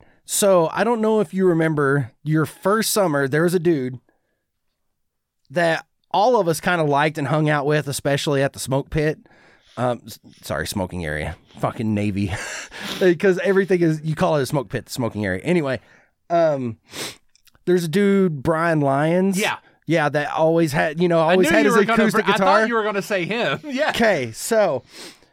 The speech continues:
Speaker 1: he once told a story about a, him and his brothers, they like to come up with, like, spoof songs,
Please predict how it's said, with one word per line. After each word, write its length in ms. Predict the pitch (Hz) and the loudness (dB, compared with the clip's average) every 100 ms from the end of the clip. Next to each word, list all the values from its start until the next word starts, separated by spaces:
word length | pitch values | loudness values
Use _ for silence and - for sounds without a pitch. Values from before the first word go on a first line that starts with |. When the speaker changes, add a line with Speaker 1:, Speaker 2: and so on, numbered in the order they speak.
| _ | _
Speaker 1:
he 400 | _ 214 240 285 | _ -2 2 2
once 420 | 262 226 226 165 - | 2 2 0 -2 -2
told 320 | 220 202 175 | 2 2 2
a 40 | |
story 560 | 160 202 180 156 147 143 143 _ - | 0 2 2 2 0 -2 -6 _ -4
about 500 | 156 147 151 151 - | -2 0 0 -2 -2
a, 600 | 147 160 147 143 143 127 - _ _ _ _ _ _ _ | -4 0 0 2 0 -2 -6 _ _ _ _ _ _ _
him 320 | 101 147 220 | -4 0 2
and 100 | 233 | 2
his 220 | 185 175 135 | 2 2 0
brothers, 500 | 143 147 175 196 - | 0 2 4 2 2
they 240 | 170 160 | 0 2
like 380 | 147 143 160 160 | 2 2 0 -2
to 100 | 170 | -4
come 240 | - 170 | 0 2
up 180 | 160 160 | 2 2
with, 200 | 160 151 | -2 -2
like, 240 | 147 139 - | -2 -2 -4
spoof 360 | - 143 156 | -2 0 0
songs, 540 | - 180 180 196 202 | 0 0 2 2 0